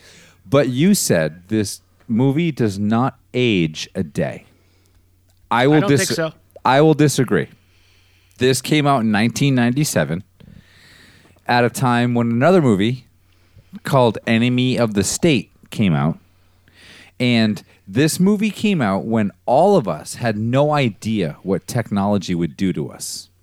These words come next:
Speaker 1: We had no clue. Like, right now, the four of us are looking at each other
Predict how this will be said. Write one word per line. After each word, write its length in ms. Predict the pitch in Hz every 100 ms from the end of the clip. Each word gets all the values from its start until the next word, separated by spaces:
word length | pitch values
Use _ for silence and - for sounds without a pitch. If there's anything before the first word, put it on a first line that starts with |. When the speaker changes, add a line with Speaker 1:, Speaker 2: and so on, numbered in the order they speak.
| _ _ -
Speaker 1:
We 100 | 156
had 120 | 160
no 280 | 147 160 147
clue. 600 | - - - 117 85 - _ - -
Like, 120 | 113 107
right 240 | 139 175
now, 420 | 151 131 135 175 - _ -
the 100 | 120
four 360 | - 131 139
of 120 | 98
us 480 | 76 82 - - - _ _ - _ -
are 440 | 104 98 92 85 - -
looking 480 | 98 98 104 127 110
at 140 | 98 107
each 180 | 107
other 340 | 107 95 120